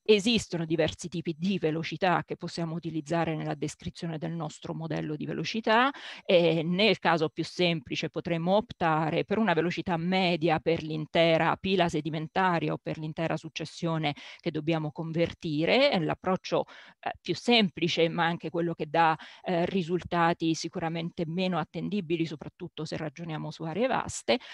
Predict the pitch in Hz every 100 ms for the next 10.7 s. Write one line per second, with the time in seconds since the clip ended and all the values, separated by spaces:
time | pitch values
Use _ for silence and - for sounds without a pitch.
0 | - - 208 185 - 269 240 - 233 226
1 | 175 - 185 165 - 180 180 175 175 170
2 | 165 170 170 175 170 190 175 160 170 175
3 | 170 151 165 151 156 165 165 170 170 143
4 | 160 - 151 170 233 269 175 156 170 165
5 | 156 185 143 165 165 170 214 180 165 151
6 | - - 160 170 147 165 233 175 156 147
7 | 165 - 160 151 160 165 175 160 - 156
8 | - - - 165 160 165 - 170 - -
9 | - - 156 - 202 185 165 165 160 190
10 | 190 170 165 165 175 170